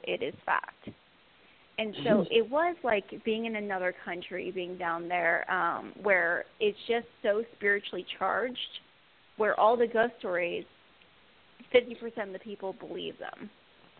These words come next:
Speaker 1: Um, and when I was doing research down there, um, for, you know, for the different roles and for,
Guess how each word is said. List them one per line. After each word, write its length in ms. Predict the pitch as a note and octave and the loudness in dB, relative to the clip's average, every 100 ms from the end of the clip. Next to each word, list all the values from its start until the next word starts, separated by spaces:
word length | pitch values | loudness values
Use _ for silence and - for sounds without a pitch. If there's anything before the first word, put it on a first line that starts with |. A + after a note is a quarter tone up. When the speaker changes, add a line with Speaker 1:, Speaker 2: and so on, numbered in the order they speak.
| - - - - - | -20 -20 -20 -20 -2
Speaker 1:
Um, 260 | G3+ F#3 - | 2 2 2
and 140 | A3 | 0
when 140 | A3 G#3+ | 2 4
I 80 | G3+ | 4
was 160 | G#3 G#3+ | 2 0
doing 220 | A#3+ B3 A#3+ | -2 -2 -2
research 560 | G#3 G#3+ A3+ A3 F#3+ - - | -2 -2 -2 -2 -2 -6 -4
down 260 | F3 F3+ | -4 -4
there, 420 | F3+ E3+ F3 E3 - | -4 0 2 2 -2
um, 380 | F#3 F3 - - - _ _ _ - - | -4 -6 -8 -14 -20 _ _ _ -20 -14
for, 600 | G3+ F#3+ F#3 F#3 - G#2+ - - _ _ _ - | -8 -2 0 0 0 -2 -6 -18 _ _ _ -16
you 120 | G#3+ | -10
know, 140 | G3+ F3+ F#3 | -6 -6 -6
for 100 | G#3 | -8
the 120 | G3+ | -6
different 320 | G3+ G3+ - | -8 -10 -6
roles 420 | F#3+ F#3 F3+ F#3 F#3 | -2 0 -2 -4 -8
and 120 | F#3 - | -14 -4
for, 420 | F#3+ F3+ F3 | 0 2 0